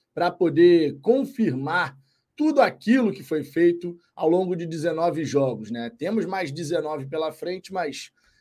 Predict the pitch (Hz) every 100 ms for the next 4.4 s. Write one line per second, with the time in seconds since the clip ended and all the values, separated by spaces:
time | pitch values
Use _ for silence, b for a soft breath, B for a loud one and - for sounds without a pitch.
0 | _ 196 190 - - 247 247 233 233 202
1 | 220 185 208 226 220 185 - 190 233 185
2 | 175 180 170 156 147 135 139 131 143 127
3 | 135 - _ _ 165 160 - 175 180 180
4 | 131 135 165 170